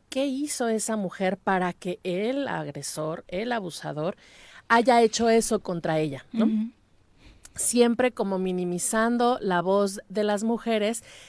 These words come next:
Speaker 1: y dándole demasiado crédito a la veracidad o al, a la, a la, no sé, a veces hasta al, a la buena reputación que puede tener ese hombre.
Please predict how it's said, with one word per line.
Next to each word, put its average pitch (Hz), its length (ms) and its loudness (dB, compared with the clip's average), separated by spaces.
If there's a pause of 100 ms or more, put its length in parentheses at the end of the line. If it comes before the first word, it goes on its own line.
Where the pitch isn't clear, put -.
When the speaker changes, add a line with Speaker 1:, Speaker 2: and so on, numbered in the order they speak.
(100)
Speaker 1:
y 220 120 0
dándole 214 400 4
demasiado 185 600 0
crédito 185 560 0
a 180 100 0
la 170 160 2
veracidad 165 840 0
o 180 200 0
al, 165 260 -2 (440)
a 185 160 0
la, 165 520 0 (440)
a 160 140 -6
la, 156 760 -8 (500)
no 190 280 -6
sé, 226 280 -4
a 175 100 -2
veces 185 360 -4
hasta 165 420 -6
al, 165 400 -8 (400)
a 190 80 -2
la 180 140 6
buena 214 320 8
reputación 226 880 2
que 202 100 -2
puede 180 240 0
tener 165 380 -4
ese 160 260 -6
hombre. 147 240 -6